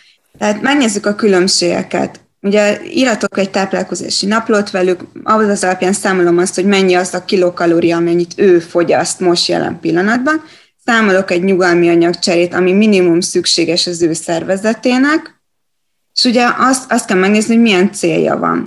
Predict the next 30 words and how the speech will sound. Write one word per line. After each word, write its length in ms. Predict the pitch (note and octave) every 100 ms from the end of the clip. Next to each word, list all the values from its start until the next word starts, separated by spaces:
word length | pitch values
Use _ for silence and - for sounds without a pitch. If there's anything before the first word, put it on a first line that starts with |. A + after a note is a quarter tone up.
| G#3+
Ha 80 | G#3+
fogyni 300 | C#4 C#4+ F#3
szeretne, 720 | F#3 G3 F3+ G3+ A#3+ B3 C4
akkor 360 | G#3 G#3 - A#3
ugye 180 | A3+ A3+
már 480 | A3+ A3+ A3 A3 -
csökkentek 920 | B3 A#3+ - F3 F3+ F3+ F3+ G3 -
legalább 440 | F#3+ F#3 F3+ F3 F3
egy 160 | E3+
ötszáz 460 | F#3+ F#3 F3+ F3 -
kilokalóriával 1120 | F3 E3+ E3+ F3+ F3+ F#3+ G#3 G#3 G#3+ B3 C4+ D#4 - - _
a 240 | - - -
bevitt 500 | - - D#3+ F3 -
értékből, 840 | F3+ F3+ - G3 G3+ G#3 B3 C4
viszont 360 | A#3+ A#3+ B3 B3
nem 180 | B3 G#3
megyek 380 | F#3 F3+ G3+
a 40 | G#3+
nyugalmi 460 | A3 F#3 F3+ E3+
anyag 220 | E3+ F3 F#3
cseréje 420 | - F3+ F3 E3+
alá, 420 | - F3+ F3 F3+
hogy 140 | G#3
a 60 | G3
szervezetének 880 | - G3 F#3+ G3+ G#3 G#3 G#3 G#3+ G#3
minden 340 | A3+ G3 F3
energia, 500 | F3+ F3 F3 F#3 F#3
amire 260 | F3+ E3+ E3
szüksége 480 | - G3+ - A#3 A3+
van, 200 | A#3+